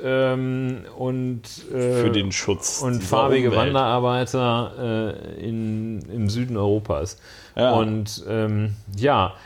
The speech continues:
Speaker 1: dem kommt man auch nicht bei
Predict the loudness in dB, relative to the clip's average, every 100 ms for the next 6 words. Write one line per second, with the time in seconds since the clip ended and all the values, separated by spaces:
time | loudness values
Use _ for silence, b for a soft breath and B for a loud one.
0 | B 0 2 2 0 0 0 0 2 0
1 | -4 B B B -18 -4 0 0 0 -8
2 | -14 -10 -4 -2 -4 -6 -14 -16 -16 b
3 | b b b -10 -6 -2 0 2 2 2
4 | 2 0